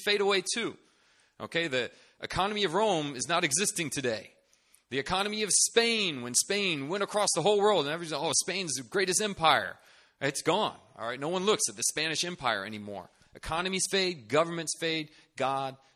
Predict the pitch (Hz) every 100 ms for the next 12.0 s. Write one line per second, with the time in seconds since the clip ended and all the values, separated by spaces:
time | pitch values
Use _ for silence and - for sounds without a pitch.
0 | - 117 123 117 110 107 _ _ - -
1 | 113 95 - - - - - _ _ _
2 | _ _ _ - 151 135 117 180 226 -
3 | 202 - 233 226 214 185 180 190 160 147
4 | - - 226 147 131 - - - - -
5 | 123 160 202 214 185 135 123 117 - 120
6 | 123 - _ - 110 117 117 - 175 110
7 | 95 _ _ _ _ _ _ _ 120 165
8 | 220 220 151 127 113 - 131 139 _ -
9 | 151 151 - 202 170 127 110 107 - -
10 | - - - _ _ - - 135 160 160
11 | 131 160 170 - 156 143 131 160 226